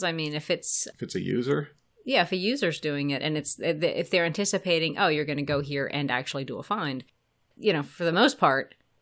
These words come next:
Speaker 1: if the user's doing the find, they're probably a power user and can go into find mode. But if, if part of it is scripted and it's just, they, it doesn't know what the user has to drive the values that are entered, you know, and maybe make some decisions and,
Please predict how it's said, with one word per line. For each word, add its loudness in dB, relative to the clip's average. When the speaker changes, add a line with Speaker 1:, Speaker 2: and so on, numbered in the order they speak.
Speaker 1:
if -4
the 0
user's 2
doing -2
the -6
find, 0
they're 8
probably 8
a 2
power 4
user 0
and -2
can -6
go -2
into -4
find -6
mode. -12
But 4
if, 0
if 2
part 6
of 2
it -2
is -2
scripted -8
and 0
it's -2
just, -4
they, 6
it 2
doesn't 2
know 0
what 4
the -4
user 0
has -2
to -4
drive -2
the -6
values -4
that -6
are -8
entered, -8
you -8
know, -8
and -8
maybe -6
make -6
some -10
decisions 0
and, -6